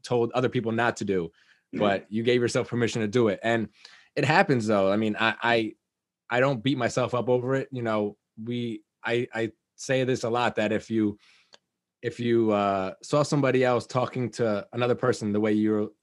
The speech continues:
Speaker 1: allow yourself to talk to yourself sometimes, you know, how the
Speaker 2: Mm-hmm.
Speaker 1: self-talk, you would stop that. You, you would, like, get in the middle and be like, "Yo, what are you, what are you doing? Like, how could you treat somebody like that?" But we give ourselves permission to, like,
Speaker 2: Yeah.
Speaker 1: treat ourselves like that, or to talk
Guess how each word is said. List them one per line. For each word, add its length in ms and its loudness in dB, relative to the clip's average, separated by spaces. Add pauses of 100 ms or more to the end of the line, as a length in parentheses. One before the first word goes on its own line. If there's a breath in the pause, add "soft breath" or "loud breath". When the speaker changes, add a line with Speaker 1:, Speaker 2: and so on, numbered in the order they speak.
(120)
Speaker 1:
allow 200 -2
yourself 320 -4
to 60 -18
talk 260 -6
to 100 -6
yourself 300 -4
sometimes, 460 -4
you 60 -2
know, 100 0
how 160 0
the 60 -16 (220 soft breath)
Speaker 2:
Mm-hmm. 20 -8
Speaker 1:
self-talk, 580 0 (300 soft breath)
you 80 0
would 100 -2
stop 240 0
that. 140 -2
You, 200 -4
you 240 -2
would, 80 0
like, 200 0
get 140 2
in 60 -2
the 80 0
middle 200 4
and 80 0
be 80 0
like, 200 2
"Yo, 140 0
what 160 2
are 40 -4
you, 40 -6
what 140 2
are 40 4
you 60 6
doing? 200 2
Like, 120 0
how 140 -2
could 160 -6
you 80 -4
treat 240 -4
somebody 220 -2
like 140 -4
that?" 220 -4
But 80 -4
we 120 -2
give 140 0
ourselves 340 -2
permission 520 -2 (440 soft breath)
to, 100 -2
like, 140 2
Speaker 2:
Yeah. 80 2
Speaker 1:
treat 180 0
ourselves 420 0
like 140 0
that, 160 2
or 80 0
to 120 -4
talk 320 0